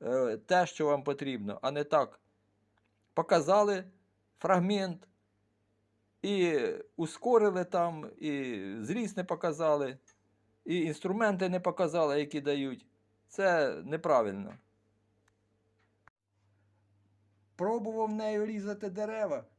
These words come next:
На деревах вона, е, закусує, або,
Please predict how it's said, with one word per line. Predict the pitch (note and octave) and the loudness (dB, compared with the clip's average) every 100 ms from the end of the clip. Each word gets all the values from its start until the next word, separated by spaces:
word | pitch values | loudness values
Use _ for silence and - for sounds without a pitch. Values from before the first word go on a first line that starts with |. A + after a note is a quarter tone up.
| _ | _
На | D3 F#3+ | -10 -8
деревах | G3+ A#3 B3 G#3+ E3 | -6 -4 -2 -2 -4
вона, | F3+ F#3+ F#3+ D#3 C#3+ | -4 -4 -4 -4 -6
е, | C#3+ - - | -10 -14 -18
закусує, | B2 F#3 G3 F3+ D3+ F3 F#3+ G#3+ - _ _ _ _ _ | -10 -8 -8 -10 -10 -10 -10 -10 -14 _ _ _ _ _
або, | E3+ F#3+ F#3 G#3+ G#3 | -4 -2 -2 -2 -2